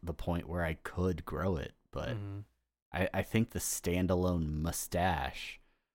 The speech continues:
Speaker 1: uh, is pro-, possibly the creepiest. Like, if, if I looked creepy already, like, I seal the deal with a standalone <laughs> mustache.
Speaker 2: What, what makes a standalone mustache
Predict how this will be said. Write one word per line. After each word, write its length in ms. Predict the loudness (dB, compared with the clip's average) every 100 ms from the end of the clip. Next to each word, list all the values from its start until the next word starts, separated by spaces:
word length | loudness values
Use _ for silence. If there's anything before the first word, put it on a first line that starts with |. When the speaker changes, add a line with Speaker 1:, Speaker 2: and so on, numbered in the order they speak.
| _ -10
Speaker 1:
uh, 300 | -4 -2 -2 -4
is 400 | -6 -6 -6 -8 -12 -4
pro-, 320 | 0 2 0 0
possibly 480 | 2 2 2 0 0
the 100 | -4
creepiest. 840 | -10 -4 -2 0 0 -2 -4 -10 -16 _ _ 4
Like, 200 | 6 8
if, 120 | 8
if 160 | 10 12
I 120 | 12
looked 440 | 10 6 4 2
creepy 540 | -2 2 2 4 4 4
already, 640 | 2 0 0 0 -2 -2 -8 _ _ _ -4
like, 460 | 0 0 -2 -8 _ -6
I 80 | -2
seal 640 | -2 -2 2 4 4 2
the 100 | -2
deal 640 | -6 -4 -4 -4 -6 -8 -10
with 160 | -8
a 40 | -4
standalone 720 | -2 -2 -2 -2 -4 -2 0
<laughs> 0 |
mustache. 400 | -2 -6 -10 -4
Speaker 2:
What, 280 | 2 2 2
what 360 | 4 6 6 6
makes 460 | 4 4 4 -2 -2
a 180 | 2 2
standalone 800 | 2 0 0 2 4 6 4 4
mustache 720 | 0 0 0 2 0 -2